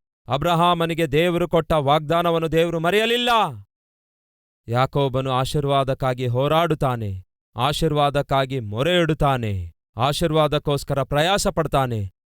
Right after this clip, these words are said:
ಆಶೀರ್ವಾದಕ್ಕೋಸ್ಕರ ಪ್ರಾರ್ಥಿಸುತ್ತಾನೆ, ಆಶೀರ್ವಾದಕ್ಕೋಸ್ಕರ ಪ್ರಲಾಪಿಸುತ್ತಾನೆ, ಅಳುತ್ತಾನೆ, "ಅಯ್ಯ,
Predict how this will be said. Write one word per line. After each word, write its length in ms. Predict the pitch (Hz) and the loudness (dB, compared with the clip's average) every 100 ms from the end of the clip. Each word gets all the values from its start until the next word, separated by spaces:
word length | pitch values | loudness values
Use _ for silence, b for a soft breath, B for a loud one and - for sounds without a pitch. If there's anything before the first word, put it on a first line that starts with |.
| - | -4
ಆಶೀರ್ವಾದಕ್ಕೋಸ್ಕರ 1080 | 123 147 165 156 147 143 - 139 - 143 139 | -2 0 0 2 2 0 -2 -2 -2 -4 -2
ಪ್ರಾರ್ಥಿಸುತ್ತಾನೆ, 1120 | 156 175 208 196 185 180 160 147 131 101 82 - _ | 0 0 2 0 0 0 2 2 0 -4 -6 -14 _
ಆಶೀರ್ವಾದಕ್ಕೋಸ್ಕರ 1000 | 117 139 - 143 143 131 123 131 - 123 | 0 0 2 2 2 0 -2 -4 -2 -6
ಪ್ರಲಾಪಿಸುತ್ತಾನೆ, 920 | 117 127 135 147 147 - 123 120 113 | -2 0 2 2 -2 -8 -6 -6 -6
ಅಳುತ್ತಾನೆ, 640 | 104 110 147 151 123 113 104 | -6 -2 -2 0 -4 -4 -4
"ಅಯ್ಯ, 320 | 123 139 | -2 0